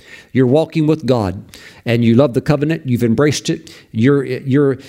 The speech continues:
you're His forever as far as you're concerned, and as far as He's concerned, and you just walk it out. You live it out. But there's the other part of Jesus, which would be His principles. And those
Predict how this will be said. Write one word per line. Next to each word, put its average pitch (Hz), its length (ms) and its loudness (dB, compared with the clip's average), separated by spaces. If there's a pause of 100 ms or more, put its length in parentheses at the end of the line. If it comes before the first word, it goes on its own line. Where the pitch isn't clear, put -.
(240)
you're 123 420 2 (340)
His 170 380 2
forever 135 460 0
as 107 120 -6
far 131 240 0
as 117 120 0
you're 131 80 2
concerned, 135 500 0
and 104 100 0
as - 80 -4
far 135 180 0
as 117 100 -4
He's 143 180 0
concerned, 156 460 -2
and 104 100 -2
you 110 80 -4
just 113 260 -2
walk 139 240 -4
it 151 60 0
out. 160 220 -4
You 117 100 -2
live 123 160 2
it 135 80 0
out. 147 220 -4 (1500)
But 143 120 0
there's 175 240 0
the 156 100 -6
other 214 240 0
part 135 320 -4
of 113 80 -8
Jesus, 113 500 -2
which 135 220 -2
would 120 160 0
be 131 540 2
His 139 240 0
principles. - 920 -6 (360)
And 135 200 2
those 160 600 2